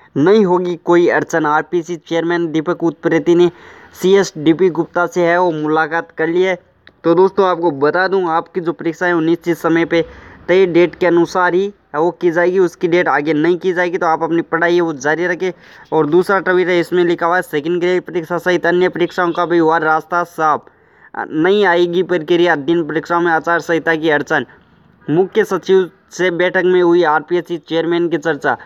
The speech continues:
तो दोस्तों, आज इसका रास्ता साफ हो गया। तो आप अपनी पढ़ाई पे ज़्यादा से ज़्यादा जोर दे दीजिए। आप कोई भी वीडियो से भ्रमित ना हो कि अपनी डेट है वो आगे बढ़ेगी।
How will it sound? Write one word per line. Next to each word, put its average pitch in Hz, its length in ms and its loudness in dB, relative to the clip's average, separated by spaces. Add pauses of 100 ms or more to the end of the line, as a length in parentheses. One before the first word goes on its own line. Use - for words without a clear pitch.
(320)
तो 180 80 0
दोस्तों, 196 360 2
आज 175 160 2
इसका 175 260 -2
रास्ता 165 360 -2
साफ 165 300 -4
हो 185 100 -2
गया। 180 160 -2
तो 180 100 -4
आप 165 280 0
अपनी 175 200 -4
पढ़ाई 175 300 -2
पे 170 140 -2
ज़्यादा 156 320 0
से - 100 -10
ज़्यादा 165 220 0
जोर 160 280 0
दे 175 160 2
दीजिए। 165 420 0 (360)
आप 165 220 0 (260)
कोई 196 160 2
भी 190 180 -2
वीडियो 180 460 2
से 180 140 -2
भ्रमित 143 460 -2
ना 190 100 2
हो 170 220 2
कि 175 160 -2
अपनी 165 260 0
डेट 165 240 2
है 170 60 4
वो 160 80 4
आगे 147 240 0
बढ़ेगी। 165 420 0